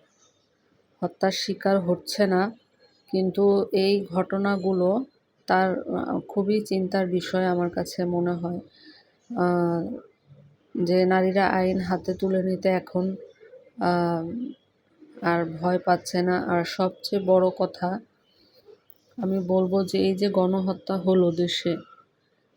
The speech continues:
আহ, মানে আমরা আর গণহত্যা হ-, এই, আম, আন্দোলনের পরে যে ঘটনাগুলো বের হয়ে আসছে, সেটা থেকে বোঝা যায় যে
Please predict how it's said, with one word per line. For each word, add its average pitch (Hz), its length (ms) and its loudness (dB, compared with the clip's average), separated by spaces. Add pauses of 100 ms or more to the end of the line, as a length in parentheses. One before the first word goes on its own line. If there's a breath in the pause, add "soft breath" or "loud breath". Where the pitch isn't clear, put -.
(180)
আহ, 175 340 -2
মানে 185 520 0 (760)
আমরা 190 380 -2
আর 185 160 2
গণহত্যা 190 640 0
হ-, 185 520 -2 (120)
এই, 175 220 2 (540 loud breath)
আম, 180 580 -4
আন্দোলনের 196 600 2 (100)
পরে 190 320 4
যে 185 160 0
ঘটনাগুলো 180 680 0
বের 185 300 2
হয়ে 180 260 0
আসছে, 175 580 -4 (840 loud breath)
সেটা 202 340 0
থেকে 220 300 2
বোঝা 185 420 2
যায় 175 360 0
যে 190 360 2